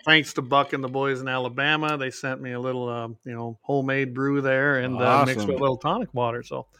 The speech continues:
Speaker 1: but
Speaker 2: Yeah.
Speaker 1: don't worry, we won't get crazy.
Speaker 2: You know, Clay and I were gonna make a point about something too we discussed this week. Um,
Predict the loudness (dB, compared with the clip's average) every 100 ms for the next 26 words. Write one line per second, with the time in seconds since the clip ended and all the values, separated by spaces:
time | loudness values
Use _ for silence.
0 | _ _ _ 4 6 4 2 4 6 6
1 | 4 0 0 -2 -4 -4 -4 -2 2 2
2 | 2 4 4 6 4 6 4 4 2 2
3 | 4 6 6 6 4 2 2 2 4 4
4 | 4 0 0 0 2 -4 -2 2 2 0
5 | -2 0 -2